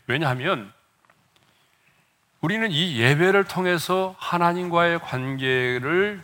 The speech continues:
유지하고 이 예배를 인해서 하나님과 나와의 관계가 끊어지지 않고 유지될 수가 있는 거예요.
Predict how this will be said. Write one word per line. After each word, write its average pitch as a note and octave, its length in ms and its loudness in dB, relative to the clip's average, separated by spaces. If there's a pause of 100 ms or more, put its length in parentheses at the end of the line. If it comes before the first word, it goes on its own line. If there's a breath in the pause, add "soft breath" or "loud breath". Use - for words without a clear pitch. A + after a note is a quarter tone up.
(120)
유지하고 C#3 760 0 (1000 soft breath)
이 E3+ 240 0
예배를 E3+ 440 4
인해서 E3 680 0 (180)
하나님과 F3 480 0
나와의 C#3+ 360 6
관계가 A#2+ 460 -2
끊어지지 F3 580 -2
않고 C3+ 540 0
유지될 D#3 400 0
수가 C3+ 240 -2
있는 G2+ 200 -8
거예요. F#2+ 240 -12